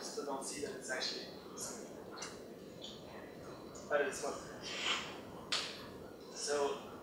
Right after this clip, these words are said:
what, what do you mean by sending reports and messages and so on? The message passing system in Dark is such that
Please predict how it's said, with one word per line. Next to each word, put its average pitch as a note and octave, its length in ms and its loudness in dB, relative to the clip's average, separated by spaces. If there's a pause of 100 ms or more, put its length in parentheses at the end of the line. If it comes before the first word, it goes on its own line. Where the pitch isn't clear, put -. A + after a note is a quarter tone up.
(160)
what, D#3 180 8 (140)
what E3 140 12 (220)
do E3 80 0
you D#3+ 100 4
mean F3 140 0
by D3 180 8 (120)
sending D#3 300 8
reports D#3 460 8
and C#3+ 160 4
messages - 440 6
and C#3 80 -2
so C#3+ 200 4
on? - 60 10 (360)
The - 80 0
message - 320 6
passing E3 260 12
system D3 540 4
in - 100 -4
Dark D3+ 200 12
is - 80 10
such - 380 6
that C#3 160 4